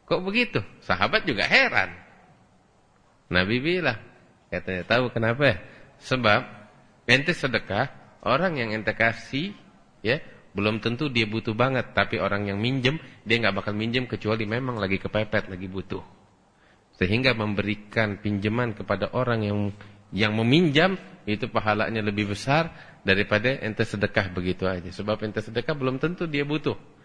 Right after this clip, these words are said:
Tapi yang meminjam, itu udah pasti dia butuh. Jelas gak?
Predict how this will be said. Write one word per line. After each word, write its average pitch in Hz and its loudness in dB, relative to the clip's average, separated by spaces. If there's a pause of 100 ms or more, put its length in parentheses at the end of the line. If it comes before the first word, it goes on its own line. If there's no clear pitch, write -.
(360)
Tapi 110 0
yang 104 0
meminjam, 151 4 (300)
itu 123 4
udah 104 4
pasti - -2
dia 95 -2
butuh. - -10 (1200)
Jelas 107 2
gak? 90 -10